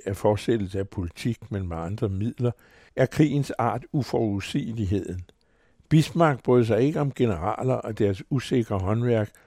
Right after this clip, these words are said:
og førte nødig krig, selvom han ikke var blødsøden. Alene i uforudsigeligheden bør menneskeheden fravælge krig.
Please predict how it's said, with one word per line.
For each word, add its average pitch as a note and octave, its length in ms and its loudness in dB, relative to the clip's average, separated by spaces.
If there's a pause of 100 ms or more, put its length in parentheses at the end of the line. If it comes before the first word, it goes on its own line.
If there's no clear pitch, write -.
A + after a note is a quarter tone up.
(180)
og - 120 2
førte C3 300 6
nødig A#2 320 4
krig, - 280 0 (400)
selvom F2 340 -4
han E2+ 140 -4
ikke F2+ 200 -4
var A2+ 160 0 (200)
blødsøden. F2 640 -4 (920)
Alene D#3+ 520 6
i - 200 -2
uforudsigeligheden C3 1120 0
bør A#2+ 180 2
menneskeheden A2+ 680 -2
fravælge A#2+ 600 0
krig. - 400 -2